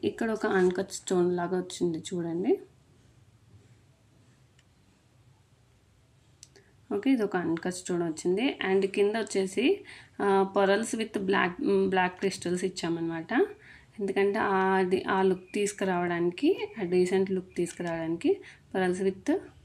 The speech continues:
black crystals ఇచ్చాం. ఓకే, ఇది వచ్చేసి,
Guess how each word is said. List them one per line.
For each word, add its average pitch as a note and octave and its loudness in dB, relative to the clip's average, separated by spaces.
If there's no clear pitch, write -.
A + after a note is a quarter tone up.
black F3 -2
crystals F3 -4
ఇచ్చాం. - -12
ఓకే, G#3+ 0
ఇది A#3+ 4
వచ్చేసి, B3 2